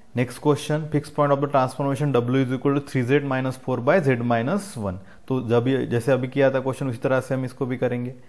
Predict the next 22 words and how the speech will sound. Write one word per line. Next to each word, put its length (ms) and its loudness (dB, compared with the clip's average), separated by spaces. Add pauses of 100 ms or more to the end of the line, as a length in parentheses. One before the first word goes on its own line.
(340)
क्या 120 4
हो 180 6
जाएगा? 300 4
Z 240 0
पुट 120 -4
करते 360 -2
ही 580 -10
Z 220 4
into 240 0
Z 200 0
minus 400 0
one 300 -4
क्या 100 2
हो 140 2
जाएगा? 380 2
Z 180 0
into 200 -2
Z, 220 2
ज़ेड 260 0
स्क्वायर 440 -2 (560)
माइनस 480 2
Z, 200 6